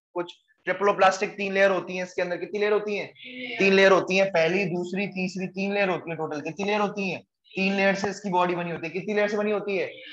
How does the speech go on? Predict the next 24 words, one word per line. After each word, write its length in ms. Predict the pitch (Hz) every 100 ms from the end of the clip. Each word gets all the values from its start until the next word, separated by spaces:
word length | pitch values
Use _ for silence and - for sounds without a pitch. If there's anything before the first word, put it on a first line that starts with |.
| -
तीन 160 | 190 185
layer 180 | 180 180
से 100 | 180
बनी 180 | 175 175
होती 300 | 170 175 175
है। 180 | 170 - _ -
Bilaterally 500 | 165 185 185 202 214
symmetrical 460 | 208 196 196 196 208
में 120 | 208
बता 180 | 185 190
ही 80 | 196
चुका 220 | 196 196
हूँ, 440 | 196 196 - - -
ठीक 120 | 190
है? 80 | 208
ये 80 | 185
दो 160 | 180
हिस्सों 260 | 190 - 196
में 120 | 196
टूट 200 | 196 185
जाती 280 | 180 170 170
है। 60 |
कितने 260 | 170 170 214
में? 200 | 208 151